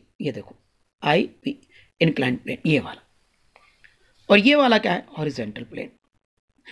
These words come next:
थ्री डी में तो ऐसे होगा, ये, ये वाली चीज़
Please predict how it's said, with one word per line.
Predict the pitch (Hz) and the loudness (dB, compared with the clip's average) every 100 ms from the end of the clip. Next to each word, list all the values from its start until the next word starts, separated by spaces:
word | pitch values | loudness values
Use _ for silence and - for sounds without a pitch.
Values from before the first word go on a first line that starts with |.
| - _ - - _ - | -20 _ -20 -20 _ -2
थ्री | 185 226 | 4 6
डी | 277 | 6
में | 302 277 240 - - - _ _ _ | 4 4 2 -4 -20 -20 _ _ _
तो | 226 | 2
ऐसे | 226 240 277 | 4 4 4
होगा, | 240 | 4
ये, | 240 226 | 2 2
ये | 196 214 | 2 4
वाली | 214 208 | 4 2
चीज़ | 208 202 | 2 0